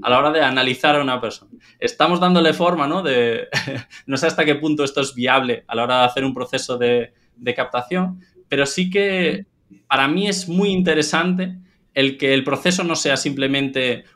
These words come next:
un análisis de carácter, <coughs> ver si tiene encaje a nivel técnico y para adentro, como el evaluar a esa persona más, eh, en la conexión personal y de visión, eh, que nos ayuda a que,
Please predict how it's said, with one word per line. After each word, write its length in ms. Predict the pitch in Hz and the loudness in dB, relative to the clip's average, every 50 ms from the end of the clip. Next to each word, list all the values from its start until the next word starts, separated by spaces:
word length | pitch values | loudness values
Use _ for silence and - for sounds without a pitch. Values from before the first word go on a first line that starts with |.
| _ - | _ -2
un 120 | 151 156 | 0 2
análisis 460 | 151 151 151 147 143 135 - 147 135 127 | 4 4 4 2 2 -2 -4 -6 -4 -4
de 100 | 135 131 | -2 0
carácter, 360 | 139 131 135 135 - - 123 | 0 0 0 0 0 2 4
<coughs> 800 | - - - 165 165 135 117 110 - - - - - _ _ _ | 4 6 6 6 6 4 4 -2 -6 -10 -14 -18 -20 _ _ _
ver 180 | - 143 139 135 | 2 2 2 2
si 180 | - - 139 | 0 -4 -4
tiene 200 | 127 143 131 135 | -2 -2 -2 -2
encaje 360 | 131 123 - 139 131 - - 127 | -2 -2 0 0 0 0 -2 -2
a 40 | 120 | -2
nivel 280 | 123 127 131 127 120 | -2 -2 -2 -4 -2
técnico 540 | 123 135 131 120 123 120 107 117 110 107 - _ _ _ _ _ - - | -2 -4 -2 -2 -4 -6 -6 -6 -8 -8 -10 _ _ _ _ _ -14 -8
y 160 | 120 113 117 | -6 -6 -2
para 200 | - 120 117 120 | 0 2 2 2
adentro, 480 | 123 139 147 165 180 185 190 233 - _ _ _ _ _ - | 2 2 0 -2 -4 -6 -10 -12 -14 _ _ _ _ _ 0
como 360 | - 156 156 156 175 170 151 | 2 4 4 4 2 2 2
el 360 | 143 156 175 190 185 - - - _ _ _ | 2 2 2 -2 -4 -8 -14 -20 _ _ _
evaluar 760 | - 127 127 127 123 127 127 127 131 139 143 147 - - - _ | -2 2 2 4 2 2 2 2 2 2 2 0 -4 -8 -16 _
a 100 | - 123 | -10 -8
esa 180 | 127 - 143 131 | -6 -6 -4 -4
persona 320 | 139 123 - - 135 143 | -4 -4 -4 -4 -4 -4
más, 340 | 143 135 135 151 151 - - | -2 -2 -2 -2 -4 -4 -4
eh, 360 | 147 135 127 120 120 117 113 - | -4 -4 -2 -4 -4 -6 -6 -4
en 140 | 135 135 127 | -2 0 2
la 160 | 127 123 120 | 2 2 2
conexión 720 | - 139 131 127 123 - - - - 139 143 143 139 135 - _ _ _ _ _ | 0 -2 -2 -4 -4 -6 -6 -4 -2 -2 -2 -4 -6 -10 -14 _ _ _ _ _
personal 840 | - 139 135 135 - - 147 143 156 165 175 180 185 185 - - - | 0 0 0 0 0 -2 0 0 2 2 4 2 2 0 -4 -8 -10
y 120 | - 139 123 | -10 -6 -2
de 120 | 120 123 | -2 0
visión, 580 | 117 120 113 - - 139 139 147 160 - - - _ _ _ _ - - _ _ - | 0 -2 -4 -4 -4 -4 -4 -4 -6 -8 -12 -18 _ _ _ _ -20 -20 _ _ -2
eh, 800 | 139 127 123 117 113 110 107 107 104 104 101 98 92 92 - _ _ | 2 4 4 4 4 2 0 -2 -4 -4 -6 -6 -6 -10 -14 _ _
que 100 | - 139 | -2 0
nos 180 | 139 131 - | 0 0 0
ayuda 300 | 139 123 123 135 135 139 | 0 0 2 2 2 2
a 60 | 143 139 | 0 0
que, 600 | - 131 123 117 110 107 104 101 101 98 95 92 | 0 0 2 2 2 0 -2 -2 -4 -4 -6 -8